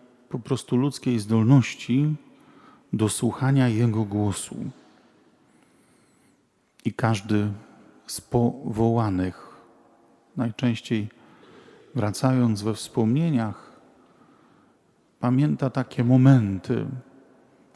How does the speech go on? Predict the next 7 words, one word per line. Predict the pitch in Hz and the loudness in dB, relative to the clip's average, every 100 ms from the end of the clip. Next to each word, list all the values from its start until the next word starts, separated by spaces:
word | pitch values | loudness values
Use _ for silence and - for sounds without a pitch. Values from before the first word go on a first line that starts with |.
| _ | _
gdy | 127 110 107 | -6 -2 -2
odkrywa | 101 - 123 110 110 | -4 -2 0 0 -2
Boże | 98 113 107 107 | -2 -2 -2 -4
pragnienia | - 104 101 107 90 87 82 - - _ _ _ - | -4 -2 0 2 2 0 -6 -16 -20 _ _ _ -20
w | |
swoim | - 127 107 98 | -6 -2 -2 -2
sercu. | 95 107 92 - - | -4 -6 -6 -10 -18